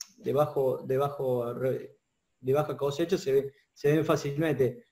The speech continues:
Aparte, eh, eh, pasa algo muy particular en donde la máquina también se frena, entonces baja también el flujo de la,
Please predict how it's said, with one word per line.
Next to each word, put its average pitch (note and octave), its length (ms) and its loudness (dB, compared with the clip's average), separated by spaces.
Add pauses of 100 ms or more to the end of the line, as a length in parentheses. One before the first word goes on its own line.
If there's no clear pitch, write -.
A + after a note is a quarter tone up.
(160)
Aparte, F#3 760 4
eh, B2+ 920 4
eh, B2+ 380 2
pasa D#3 360 2
algo E3+ 240 6
muy E3 180 2
particular D#3 720 2
en C3 100 2
donde C3 200 2
la B2 100 0
máquina D3+ 400 0
también C#3+ 320 0
se D3 160 -2
frena, D#3 580 4 (300)
entonces C#3+ 800 2 (120)
baja D#3+ 400 2
también D3+ 360 0
el C#3 120 2
flujo F3+ 560 6
de D3 100 6
la, B2+ 220 0